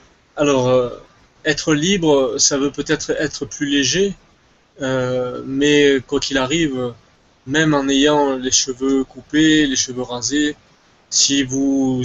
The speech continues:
écoutez vos connexions que vous avez déjà à la naissance, euh, ben les, les connexions sont là. Après, euh, euh, oui, il est dit dans certaines traditions, effectivement, il est dit que les cheveux longs favorisent certaines connexions. Mais, euh,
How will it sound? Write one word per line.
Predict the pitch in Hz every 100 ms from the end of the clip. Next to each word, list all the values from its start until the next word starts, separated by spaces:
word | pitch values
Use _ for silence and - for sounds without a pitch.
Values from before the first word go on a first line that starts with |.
| 123
écoutez | 131 135 - 143
vos | 131
connexions | - 135 127 - 147
que | 131 123
vous | 113 123
avez | 123
déjà | 123 120 127
à |
la | 123 117
naissance, | 113 - 165 156 147 _ - _ _ _ -
euh, | - 131
ben | 131 131
les, | 139 143
les | 127
connexions | - 147 - 151
sont | 139 143
là. | 151 160 - - _ _ _ -
Après, | 120 - 151 170
euh, | 151 131 127 123 - _ _ _ _ _ -
euh, | 139 - 73 - - 80 - 135 113
oui, | 143 175 170 147
il | 135
est | 135
dit | 120 170
dans | 151 127
certaines | - 120 123
traditions, | 110 120 110 - 160 196 190 -
effectivement, | - - - 113 113 131
il | 175 135
est |
dit | 113 151
que | 160 139
les | 139 131 127
cheveux | - - 127
longs | 165
favorisent | 160 - 151 131 110 135 156
certaines | - 139 135 127
connexions. | 131 117 - 117 110 - - - - - _ 147
Mais, | 123 120 120
euh, | 120